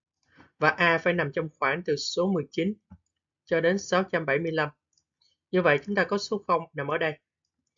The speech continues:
Chúng ta có số mười chín. Chúng ta có sáu mươi bảy chấm năm và sáu trăm bảy mươi lăm. Như vậy, chúng ta biết rằng ở đây số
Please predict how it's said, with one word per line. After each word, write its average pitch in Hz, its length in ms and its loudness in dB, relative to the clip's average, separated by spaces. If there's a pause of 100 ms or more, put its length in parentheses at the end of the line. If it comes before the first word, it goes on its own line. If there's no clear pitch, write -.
(340)
Chúng 185 100 -6
ta 180 80 4
có 185 120 -2
số 196 200 -2
mười 160 220 -2
chín. 185 220 -6 (1400)
Chúng 196 120 -4
ta 180 120 0
có 180 120 0
sáu 196 180 -4
mươi 196 100 0
bảy - 180 -4
chấm 190 200 -4
năm 165 160 -2 (2250)
và 147 120 -4
sáu 190 200 -2
trăm 170 220 -2
bảy 135 120 0
mươi 170 120 -4
lăm. 156 200 -2 (2250)
Như 202 160 12
vậy, 147 260 6 (3000)
chúng 220 200 0
ta 180 200 6
biết 202 180 2
rằng 170 140 2
ở 170 120 -2
đây 175 140 2
số - 160 -6